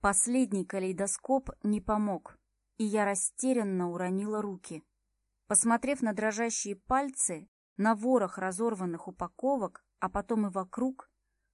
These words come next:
тут же испуганно смела весь мусор под стеллаж и поднялась на ноги. "Это не тот магазин, седьмая, ты что, оглохла?" Уже недовольно процедила Сейнара.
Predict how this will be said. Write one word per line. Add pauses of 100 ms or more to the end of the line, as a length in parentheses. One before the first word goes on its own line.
(120)
тут
же
испуганно
смела
весь
мусор
под
стеллаж
и
поднялась
на
ноги. (1040)
"Это
не
тот
магазин,
седьмая,
ты
что,
оглохла?" (800)
Уже
недовольно
процедила
Сейнара.